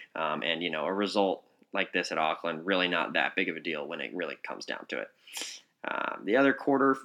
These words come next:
there's another quarter left to be played. That's Shapovalov is gonna be taking on Humbert of France. Um, Shapovalov obviously gonna be the favorite in that one, particularly how he's been recently.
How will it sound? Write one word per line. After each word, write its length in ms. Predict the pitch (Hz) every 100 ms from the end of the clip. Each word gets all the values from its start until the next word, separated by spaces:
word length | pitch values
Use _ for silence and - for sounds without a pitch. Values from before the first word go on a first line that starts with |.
| -
there's 320 | 113 113 110
another 180 | 123 117
quarter 300 | - 113 110
left 200 | 117 113
to 60 |
be 80 | 107
played. 380 | - - 117 110
That's 180 | 98 -
Shapovalov 720 | - 110 110 101 101 107 104
is 60 |
gonna 120 | 107 101
be 60 |
taking 280 | - 107 104
on 140 | 98 95
Humbert 720 | 104 98 95 104 110 127 -
of 100 | 95 - -
France. 460 | 104 131 165 - - - -
Um, 200 | 90 87
Shapovalov 600 | 87 104 92 90 90 90
obviously 300 | 87 90 -
gonna 140 | 92 90
be 100 | 90
the 100 | 85
favorite 440 | - 98 92 90
in 120 | 90
that 200 | 87 90
one, 140 | 85 92
particularly 600 | - - 104 - 95 92
how 260 | - 95 90
he's 360 | - 143 151
been 280 | - 107 98
recently. 600 | 92 95 - 80 101 104